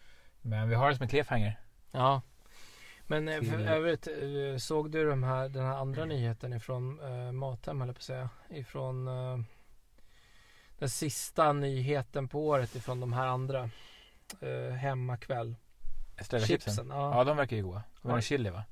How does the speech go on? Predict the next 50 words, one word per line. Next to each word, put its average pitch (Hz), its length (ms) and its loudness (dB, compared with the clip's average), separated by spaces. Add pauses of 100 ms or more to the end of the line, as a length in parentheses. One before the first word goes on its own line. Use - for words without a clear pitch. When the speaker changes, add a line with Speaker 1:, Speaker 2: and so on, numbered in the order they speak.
(100)
Speaker 2:
Ja. 151 300 2 (320)
Speaker 1:
Ja, 131 80 -6
jag 113 60 2
har 120 60 2
inte - 160 -4
tagit 117 180 0
dem. 107 80 -4 (280)
Det 127 80 6
var 131 80 6
ju 139 60 8
även 135 240 8
de 151 100 4
här, 110 360 0
så 135 100 -8
Werther, 143 380 4
såg 117 120 0
du 131 60 0
dem? - 120 -4 (840)
Då - 60 -4
tänkte 226 200 4
jag 214 120 6
på - 60 6
Speaker 2:
Ja, - 60 4
Speaker 1:
dig. 277 100 2
Speaker 2:
just 247 140 -6
det. 208 60 -2
Det 202 60 -4
snurrade 233 380 -2
förbi 226 240 -2
också 160 220 -2
någonting. 123 280 -6
Speaker 1:
Det 123 60 0
var 139 80 4
också 135 160 -2
Werther. 104 580 0
De 131 160 2
har 151 80 4
jag 131 80 2
sett, 120 320 -2
eh, 98 360 0
Speaker 2:
Ja, 180 200 6
här 190 200 4
ja. 143 80 2 (120)
Speaker 1:
typ 110 200 2
i 117 40 0
U 110 120 4
S 101 100 2
A 190 40 8
när 156 80 10
de 123 60 10